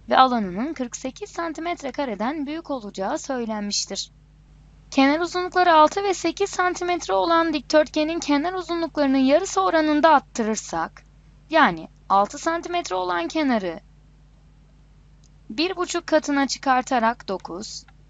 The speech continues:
sekiz santimetre olan kenarı da bir buçuk katına çıkararak on iki olarak alırsak,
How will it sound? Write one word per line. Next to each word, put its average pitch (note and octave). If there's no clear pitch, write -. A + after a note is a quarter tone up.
sekiz C#4+
santimetre E4+
olan D#4+
kenarı A#3+
da D#3+
bir F#4
buçuk E4+
katına D4
çıkararak C#4
on E4+
iki E4
olarak A3
alırsak, -